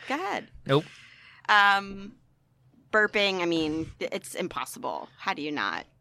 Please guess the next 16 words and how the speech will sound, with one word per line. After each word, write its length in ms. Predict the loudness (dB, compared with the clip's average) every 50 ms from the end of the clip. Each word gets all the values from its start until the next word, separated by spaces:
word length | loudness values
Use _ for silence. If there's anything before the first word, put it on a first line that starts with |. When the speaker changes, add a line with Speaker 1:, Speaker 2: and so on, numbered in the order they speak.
| _ _ -8
Speaker 1:
burp 220 | -8 -8 -8 -10
in 100 | -14 -16
front 200 | -14 -16 -16 -16
of 60 | -16
each 140 | -16 -14 -14
other? 180 | -14 -14 -12 -6 -4
Speaker 2:
I, 220 | -4 -4 -4 -6 -12 _ -6
yeah, 260 | -6 -6 -6 -6 -10 _ _ -8
no, 240 | -6 -6 -6 -6 -10 _ _ _ _ _ _ -4
that's 180 | -4 -2 -2
fine. 260 | -4 -8 -10 -12 -18 _ _ -4
Speaker 1:
Right. 280 | -2 -2 -2 -2 -4 -12 _ -10
I 120 | -10 -8
mean, 200 | -8 -8 -12 -12
you 80 | -14 -14
can't. 480 | -10 -8 -4 -2 -2 -2 -2 -2 -6